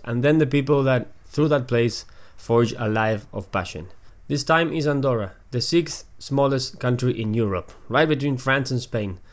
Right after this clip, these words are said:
where mountains, snow, cows and mushrooms shape the lives of our guests. Hope to see you again soon, and thanks for reaching to the end of the podcast with me.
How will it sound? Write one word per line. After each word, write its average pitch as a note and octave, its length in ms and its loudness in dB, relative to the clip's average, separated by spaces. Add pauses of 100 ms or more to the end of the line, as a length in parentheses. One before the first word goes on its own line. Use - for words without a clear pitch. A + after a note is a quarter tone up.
(220)
where A#2 140 0
mountains, C3+ 580 2
snow, B2+ 400 0
cows B2+ 340 0
and G#2+ 180 -8
mushrooms A#2+ 540 -2 (240)
shape A#2 220 -2
the A2 100 0
lives A#2 480 0 (120)
of A2 100 -4
our G#2 180 0
guests. - 460 -6 (340)
Hope D3+ 140 -2
to E3 80 2
see F3 140 0
you E3+ 120 6
again D3+ 240 4
soon, E3+ 420 0 (260)
and A#2+ 120 -2
thanks C3+ 200 0
for B2 180 0
reaching C#3 560 2 (140)
to A#2 100 -4
the A#2 140 2
end B2 180 2
of A2 80 -2
the A2+ 100 -2
podcast A#2 440 -2
with G#2 160 -4
me. G2+ 240 -4